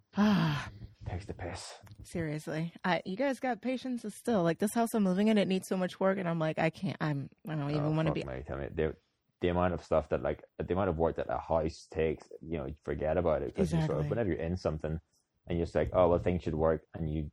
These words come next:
Speaker 2: just, it becomes background noise.
Speaker 1: <laughs> Yeah.
Speaker 2: But then if one thing goes awry, like, "Oh, fuck, we need a lamp for there," or, "We need," you know, "Oh,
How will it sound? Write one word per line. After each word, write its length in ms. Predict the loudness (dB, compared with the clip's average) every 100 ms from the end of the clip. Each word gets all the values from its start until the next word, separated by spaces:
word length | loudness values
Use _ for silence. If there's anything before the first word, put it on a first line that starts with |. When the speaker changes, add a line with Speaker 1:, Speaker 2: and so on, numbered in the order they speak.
| -12
Speaker 2:
just, 140 | -20 _ -14
it 80 | -14 _
becomes 220 | -8 -6 0
background 520 | 2 2 2 0 0
noise. 320 | -2 -6 -12 _ -20 -20 -16
Speaker 1:
<laughs> 440 | -16 -16 -14 -6 -2
Yeah. 60 | 2
Speaker 2:
But 80 | 6
then 140 | 8
if 80 | 8
one 240 | 6 6 6
thing 200 | 2 4
goes 200 | 4 6
awry, 260 | 6 6 4
like, 180 | 2
"Oh, 80 | -2 -8
fuck, 300 | -10 -8 -4
we 100 | -2
need 140 | 2
a 60 | 2
lamp 300 | 4 2 0
for 100 | 0
there," 340 | 4 6 6
or, 60 | 4
"We 140 | 2
need," 240 | 4 2 0 -2
you 80 | -2
know, 280 | -2 -4 -6 -12 -20 _ _ _ _
"Oh, 60 | -16